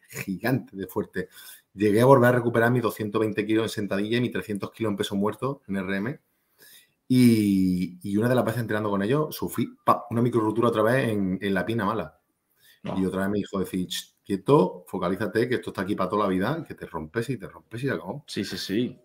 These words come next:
Speaker 2: Tú sabes,
Speaker 1: Y de
Speaker 2: yo,
Speaker 1: hecho
Speaker 2: yo
Speaker 1: yo
Speaker 2: recuerdo, yo recuerdo, eh, un día que estábamos entrenando ahí en el, en el Dream Fit de Vallecas, que ha sido el día que más carga yo he metido en una prensa, seiscientos veinte kilos en una prensa.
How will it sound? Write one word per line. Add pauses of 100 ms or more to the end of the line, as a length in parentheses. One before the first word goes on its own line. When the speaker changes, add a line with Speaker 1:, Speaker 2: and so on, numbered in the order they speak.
(380)
Speaker 2:
Tú
sabes,
Speaker 1:
Y
de
Speaker 2:
yo,
Speaker 1:
hecho
Speaker 2:
yo
Speaker 1:
yo
Speaker 2:
recuerdo,
yo
recuerdo,
eh,
un
día
que
estábamos
entrenando
ahí
en
el,
en
el
Dream
Fit
de
Vallecas, (520)
que
ha
sido
el
día
que
más
carga
yo
he
metido
en
una
prensa,
seiscientos
veinte
kilos
en
una
prensa.